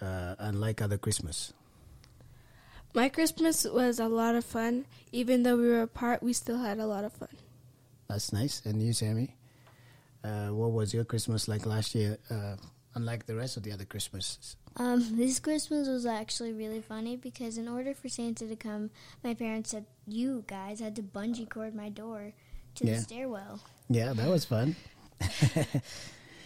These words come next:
Speaker 1: So, uh, okay, that's cool. Uh, I'm, I'm glad that you guys enjoyed the Christmas despite all the craziness that we didn't meet with family. It was just us here at home. Yeah, so, but I'm glad you guys enjoyed it.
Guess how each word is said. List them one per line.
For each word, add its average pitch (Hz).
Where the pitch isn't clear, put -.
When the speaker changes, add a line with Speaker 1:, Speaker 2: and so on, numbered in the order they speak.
Speaker 1:
So, 143
uh, 139
okay, 220
that's 180
cool. 220
Uh, 139
I'm, 135
I'm 131
glad 139
that 131
you 131
guys 123
enjoyed 113
the 107
Christmas 113
despite 104
all 107
the 104
craziness 110
that 107
we 107
didn't 107
meet 107
with 104
family. 107
It 107
was 98
just 101
us 104
here 107
at 95
home. 101
Yeah, 95
so, 92
but 101
I'm 107
glad 98
you 98
guys 95
enjoyed 92
it. 85